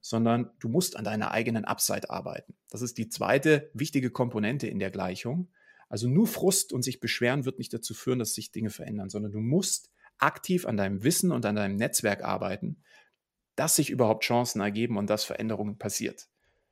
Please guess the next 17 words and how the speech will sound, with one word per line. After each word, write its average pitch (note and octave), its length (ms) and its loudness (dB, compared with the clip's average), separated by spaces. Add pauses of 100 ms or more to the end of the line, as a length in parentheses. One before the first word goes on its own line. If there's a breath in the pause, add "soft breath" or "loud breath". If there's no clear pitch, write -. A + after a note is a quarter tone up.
(220)
Also A#2+ 200 0
um D3+ 160 6
dieses A#2 460 0
Wissen D3+ 300 4
und G#2+ 160 -2
Netzwerk B2 460 2
eben A2+ 180 -2
nochmal A2 280 0
in A2 60 0
so G2+ 80 -2
eine G#2 140 -2
Gleichung A2 400 2
zu - 120 -14
packen, C3 400 -4 (300 loud breath)
das - 200 0
bedeutet A#2 500 4
gleichzeitig A#2 560 0